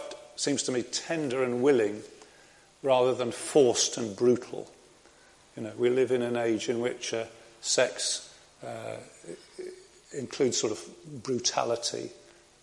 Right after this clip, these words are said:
and impersonality and objectivization and all this sort of thing. And, and this seems to me to be the very opposite of that, very tender and personal and, uh, yeah,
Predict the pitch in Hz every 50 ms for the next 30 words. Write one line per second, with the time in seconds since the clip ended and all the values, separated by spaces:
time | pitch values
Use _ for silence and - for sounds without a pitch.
0 | _ - - 120 120 117 117 113 - 139 127 123 113 - - 131 123 117 - -
1 | - 131 117 117 113 117 - - - 117 107 113 - 117 113 110 104 101 - -
2 | - - - - - - 117 113 110 107 113 113 - 123 113 117 113 - - -
3 | 120 104 - - - - - - - - - - - - - - - - 120 123
4 | 117 113 113 107 117 113 - - 139 120 107 104 - 117 113 113 - - 120 -
5 | - 120 123 190 220 - - - 147 123 - - 135 123 117 117 - 120 123 117
6 | 123 117 139 131 127 127 - - 117 - - - - - 104 104 - 113 135 143
7 | 135 131 - - - - 160 156 151 156 143 156 147 - - - - - - -
8 | - - - - - - _ _ _ - 143 131 127 123 123 123 - - - -
9 | - - - - - - - 151 147 127 - - - - - 120 117 113 - -
10 | - - - - - - - - - - - - - - - - - - - -
11 | - - - _ _ _ _ _ _ _ _ _ - - - - - - 113 110
12 | 113 107 101 - 120 104 110 - - - - - - - - - - - _ _
13 | _ _ _ _ _ _ _ _ _ _ _ _ _ _ _ _ _ _ - 104
14 | 98 92